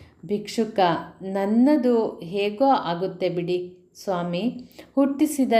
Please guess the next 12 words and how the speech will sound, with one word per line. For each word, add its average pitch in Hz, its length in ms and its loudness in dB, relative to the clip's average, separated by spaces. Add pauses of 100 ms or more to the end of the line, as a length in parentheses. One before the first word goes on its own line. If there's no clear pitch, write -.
(100)
ದೇವರು 202 400 0
ಹುಲ್ಲು 220 400 0
ಮೇಯಿಸುವುದಿಲ್ಲ 202 1000 -2 (260)
ಅಲ್ಲವೇ?" 180 760 -2 (680)
ಎನ್ನುತ್ತಾ 208 920 0 (340)
ನಿಧಾನವಾಗಿ 226 1040 2
ಕುಂಟುತ್ತಾ 208 880 -4
ನಡೆಯುತ್ತಾ 196 840 0
ಹೊರಟು 196 380 -4
ಹೋದಾಗ 180 520 0 (800)
ಅಂಗಡಿಯವರು 226 840 2
ಬೆಕ್ಕಸ 180 500 -2